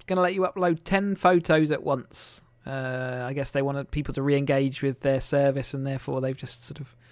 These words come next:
added the ability to upload more photos. Um, again,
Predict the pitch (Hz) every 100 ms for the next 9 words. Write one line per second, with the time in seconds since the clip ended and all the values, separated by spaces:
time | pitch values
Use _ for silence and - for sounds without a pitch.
0 | - - _ _ _ _ 131 139 131 143
1 | 147 139 151 151 - 160 160 180 190 -
2 | 220 202 127 143 170 180 185 185 196 190
3 | - - _ - - 202 160 135